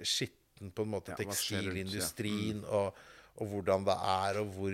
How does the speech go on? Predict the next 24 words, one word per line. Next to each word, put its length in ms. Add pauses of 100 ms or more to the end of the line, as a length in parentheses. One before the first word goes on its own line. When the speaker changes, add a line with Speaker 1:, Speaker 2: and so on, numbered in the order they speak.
Speaker 1:
mye 320
er, 800
så, 180
så, 220
så 140
jeg 100
vil 80
ikke 160
si, 100
altså, 280
jeg 260
er 220
jo 80
ikke 180
en, 140 (1040)
en 180
typisk, 720
eh, 600
som 180
ville 240
lenka 340
meg 140
fast, 480
eh, 800